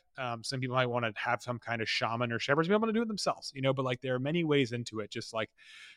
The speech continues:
find the right exit on the highway that works best for you and just start playing with it. But I agree with you, like, unlocking certain parts of our head. And, uh, one guy also on the podcast, Sam Rubens,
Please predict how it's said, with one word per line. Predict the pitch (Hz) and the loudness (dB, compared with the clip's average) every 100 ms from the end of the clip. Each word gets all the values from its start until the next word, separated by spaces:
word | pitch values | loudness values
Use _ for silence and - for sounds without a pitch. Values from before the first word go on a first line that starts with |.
| _ - | _ -4
find | 160 170 180 180 | 0 2 0 0
the | 147 | -2
right | 127 139 143 | 2 4 4
exit | 139 147 120 147 | 2 0 0 -2
on | 131 135 | 0 -2
the | 123 | 0
highway | 131 120 117 117 | 0 0 0 0
that | 113 117 | -2 -4
works | 123 120 - | -4 -6 -4
best | 120 - | -6 -6
for | - | -10
you | 113 110 104 | -6 -6 -8
and | - _ _ _ _ _ - | -12 _ _ _ _ _ -10
just | 120 | -6
start | - 113 | -6 -6
playing | - 117 139 | -6 -10 -10
with | - - | -18 -20
it. | - | -4
But | 147 | 8
I | 170 | 8
agree | 147 147 | 10 6
with | 117 | 6
you, | 107 107 | 0 -2
like, | 107 - _ - - - _ | -2 -4 _ -20 -20 -20 _
unlocking | 156 160 147 135 135 135 123 117 110 _ _ _ _ _ _ - | 6 8 8 8 8 6 4 0 -6 _ _ _ _ _ _ -4
certain | - 143 123 | 4 6 6
parts | - 123 120 | 4 4 4
of | 113 | 2
our | 107 | 2
head. | 110 113 104 110 _ _ _ _ - | 4 2 2 -4 _ _ _ _ -6
And, | 131 123 117 113 | 0 2 2 2
uh, | 117 110 104 101 - _ _ _ _ _ _ - - | 4 4 4 0 -8 _ _ _ _ _ _ -10 6
one | 147 147 | 10 12
guy | 135 127 | 12 12
also | 123 127 | 10 6
on | |
the | 113 | 4
podcast, | 117 117 123 113 | 6 6 6 4
Sam | 135 120 107 | 4 4 6
Rubens, | 113 117 110 98 | 6 6 4 2